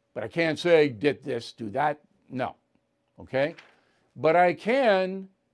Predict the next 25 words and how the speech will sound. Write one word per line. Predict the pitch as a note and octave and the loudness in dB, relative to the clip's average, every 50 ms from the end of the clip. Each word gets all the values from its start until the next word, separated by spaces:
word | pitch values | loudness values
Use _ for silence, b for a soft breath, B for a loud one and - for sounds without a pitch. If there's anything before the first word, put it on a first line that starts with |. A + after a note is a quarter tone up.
| _ _ _ A#2 | _ _ _ -4
direct | C#3+ D3 C3 C3+ D#3+ F3 F3 - - - | -4 -2 2 4 4 4 2 0 -4 -6
you | F#3+ G3+ G3 G3 | -4 -2 -2 -2
in | G3 - | -4 -4
certain | - G3 G3+ G3+ G3 F3 F3+ F#3 | -4 -4 -4 -4 -4 -6 -10 -14
places | F3+ - _ G3 G#3 G3 F#3+ F#3+ - G3+ F#3+ D3+ D3 | -14 -12 _ -4 -4 -4 -4 -4 -6 -8 -8 -8 -10
if | A#2+ - - | -12 -10 -6
you | C#3+ D3 D3+ | -6 -4 -4
have | D#3 D#3 D#3+ D#3 | -2 -4 -4 -4
a | E3 | -6
problem | E3 D#3+ E3+ G3+ G#3 G3 C3 B2+ C3 C3+ C#3+ D3 _ _ _ _ _ | -6 -4 -4 -2 -2 -2 -4 -6 -8 -10 -12 -16 _ _ _ _ _
to | - D3 B2 | -12 -12 -10
solve | - - B2 A#2+ B2+ B2+ A#2 | -6 -6 -6 -4 -6 -6 -4
that | C#3 C3+ C3+ C3 - | -4 -6 -6 -6 -6
problem. | - F#3+ G3+ G3 - - - _ _ _ _ _ _ _ _ _ b b b b b b b b b b - | -4 -2 -2 -2 -4 -6 -10 _ _ _ _ _ _ _ _ _ b b b b b b b b b b -2
And | E3+ E3 E3 E3+ | 0 0 0 0
in | F3 E3 D3+ D3 C#3+ C3 | 0 -2 -2 -2 0 2
this | E3 G#3 A3 G#3+ - | 2 2 2 2 -2
complicated | - F3+ F#3+ G3 F#3 F#3+ F#3 - - F#3+ F#3+ F3 E3+ F3 E3+ C#3 - - _ _ _ _ _ _ _ _ _ _ _ _ | -4 -2 -2 -2 -2 -6 -10 -8 -4 -4 -2 -2 -2 -4 -6 -8 -12 -18 _ _ _ _ _ _ _ _ _ _ _ _
world | - C3 A#2 C3+ D#3 E3 E3+ G3 A3+ A3+ G#3+ F3+ | -14 -8 -4 2 4 6 6 6 6 4 2 0
where | E3+ E3 D#3+ | 0 0 0
we | D3+ D3+ D3 | 0 0 0
aren't | D3+ D3 D3 D3+ D#3 D3 A2+ | 0 0 -2 -2 -4 -6 -6
getting | G2+ B2+ D3 D#3 E3+ F3 F3+ F3+ | -2 0 0 0 0 -2 -4 -6
the | F3+ | -8
truth, | F3 - - - F#3+ G3+ A3 G#3 _ | -8 -8 -8 -8 -8 -8 -8 -12 _